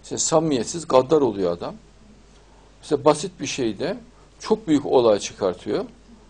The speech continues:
Çok büyük bir olayı da hiçbir şey yokmuş gibi yapıyor. Adam mesela molotof atıyor bilmem ne. Ya boş ver atsın gençtirler diyor. Ne olacak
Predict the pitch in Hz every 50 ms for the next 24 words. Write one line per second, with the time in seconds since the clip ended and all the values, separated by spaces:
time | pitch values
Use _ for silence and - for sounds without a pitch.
0 | - - - - - _ - 240 - 233 233 - 196 196 160 131 165 175 - 165
1 | 156 139 139 139 143 143 139 196 240 339 - - - - 285 - - - - 170
2 | 151 123 107 - 110 - - - 117 104 95 - - 101 90 87 - - - -
3 | - - - - _ - 139 139 160 170 165 160 165 190 175 156 151 156 165 156
4 | - 196 170 - 170 131 117 - 147 131 127 143 156 147 139 135 127 131 180 233
5 | - - 202 196 202 185 165 - 165 135 - - 143 143 - - 170 143 120 139
6 | 139 143 135 - - 123 101 101 95 92 90 92 101 143 185 196 151 110 - 107
7 | 92